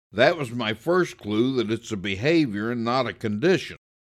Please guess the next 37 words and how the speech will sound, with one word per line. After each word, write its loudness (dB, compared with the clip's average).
Since -8
I 2
try 2
to -6
be -2
a 0
good 2
Catholic -4
and -4
live 2
a -8
virtuous -2
life, -2
according 2
to -12
Catholic -2
moral -2
teaching, -6
I 2
decided -2
I'd -4
better 0
investigate -2
this -8
toxic -8
masculinity -6
so 2
I 6
won't -2
be -6
guilty -2
of -4
doing -2
something -8
that -4
hurts -4
somebody. -8